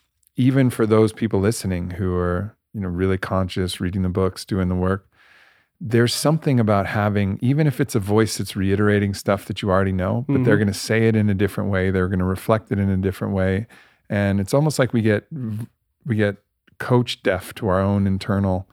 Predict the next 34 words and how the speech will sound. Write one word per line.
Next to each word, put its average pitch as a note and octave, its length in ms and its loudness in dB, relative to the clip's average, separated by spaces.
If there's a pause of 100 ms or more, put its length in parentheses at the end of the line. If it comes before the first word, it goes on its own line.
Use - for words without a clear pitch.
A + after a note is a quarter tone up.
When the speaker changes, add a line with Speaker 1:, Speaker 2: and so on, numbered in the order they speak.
Speaker 2:
For C3 120 -10
sure. C3 200 -4
Speaker 1:
coaching A2 440 0
mechanisms, A2+ 580 0
but G2 140 -4
having G#2 300 0
somebody G2+ 360 0
else G2 200 -2
say B2+ 240 0
it C#3 120 -4
and G2 100 -4
having F#2+ 260 0
a F#2 60 0
little G2+ 200 2
bit G2+ 120 2
of G2+ 60 2
that G2 160 4
accountability, G2 760 0 (300)
knowing G2+ 220 0
you're G2 100 0
gonna G2 140 0
talk G2 320 0
to G#2+ 60 -4
them F#2+ 200 2
next G2 260 -2
time F#2+ 280 0
and F#2+ 80 2
they're F#2 80 4
gonna F#2 120 2
Speaker 2:
Mm-hmm. F#2 100 2
Speaker 1:
ask G2 160 -6
you G#2+ 60 0
about F#2+ 220 2
it, G2 100 -2